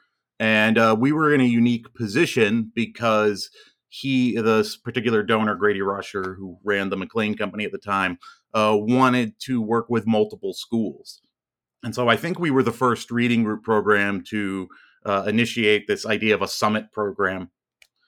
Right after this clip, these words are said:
where students from different universities were doing the same readings, but they would come together at some point during the semester,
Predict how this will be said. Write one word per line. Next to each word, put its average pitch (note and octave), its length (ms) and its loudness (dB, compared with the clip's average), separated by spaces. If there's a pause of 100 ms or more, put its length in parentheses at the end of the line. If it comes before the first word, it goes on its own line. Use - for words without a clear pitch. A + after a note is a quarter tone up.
(120)
where G2+ 520 4
students B2+ 480 -2
from A2 220 -2
different A2+ 360 -2
universities G#2 760 -2
were G2+ 220 -2
doing B2+ 320 4
the A2+ 60 2
same A2+ 300 0
readings, G#2+ 500 0
but - 120 -14
they A2 80 -2
would G#2+ 200 -8
come A#2 220 0
together G2+ 540 0 (180)
at A#2 120 -6
some A2+ 260 0
point G#2+ 240 -4
during G#2 220 0
the G2+ 100 0
semester, G2 640 -2